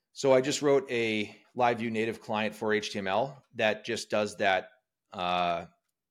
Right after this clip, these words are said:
like, module isolation rendering delegation, uh, to an H T M L component. And now, like, the live view, like, the responsibility of the live view is really for the event handling, and all of the, uh, template rendering happens outside of that module.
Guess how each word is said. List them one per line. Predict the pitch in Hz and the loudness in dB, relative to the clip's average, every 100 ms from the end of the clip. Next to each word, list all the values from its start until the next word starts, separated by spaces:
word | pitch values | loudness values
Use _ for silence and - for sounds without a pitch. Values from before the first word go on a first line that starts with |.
| _ _ | _ _
like, | 92 92 | -10 -10
module | 98 95 104 82 | -4 -2 -2 -2
isolation | 101 101 95 95 92 90 - _ | -4 -6 -8 -8 -12 -16 -20 _
rendering | 104 101 92 90 90 _ _ - | -8 -6 -8 -10 -14 _ _ -8
delegation, | 92 92 92 90 - - _ _ 90 | -6 -6 -8 -12 -14 -18 _ _ -16
uh, | 90 | -14
to | 101 | -12
an | 90 | -12
H | 90 | -12
T | 98 | -12
M | |
L | 87 | -12
component. | 87 90 87 76 - _ _ _ _ | -14 -16 -16 -16 -18 _ _ _ _
And | 98 | -6
now, | 104 120 117 113 107 - _ - | 0 2 4 2 -4 -16 _ -10
like, | 107 | -8
the | 104 | -4
live | 101 107 113 | 2 2 2
view, | 107 101 98 92 90 _ _ _ _ | 0 -4 -2 -4 -10 _ _ _ _
like, | 95 | -14
the | 95 | -12
responsibility | 95 - 113 120 117 | -6 -4 -2 -2 -2
of | 107 | -2
the | |
live | 98 98 104 | 0 0 0
view | 101 | -4
is | 87 98 | -8 -8
really | 107 104 101 | -2 -2 -2
for | - 101 | -4 -6
the | |
event | 98 101 98 | -4 -4 -4
handling, | 110 117 127 131 _ _ _ _ _ - | -4 -4 -4 -6 _ _ _ _ _ -8
and | 104 | -6
all | 95 104 110 | -2 0 0
of | 95 | -2
the, | 95 95 92 95 _ _ - | -4 -8 -10 -16 _ _ -12
uh, | 90 | -12
template | 87 110 107 98 | -10 -10 -8 -6
rendering | 98 92 90 | -6 -6 -8
happens | 90 92 95 87 | -6 -8 -8 -12
outside | - 92 95 87 | -10 -8 -8 -8
of | |
that | 85 - | -10 -12
module. | 80 82 82 | -14 -14 -16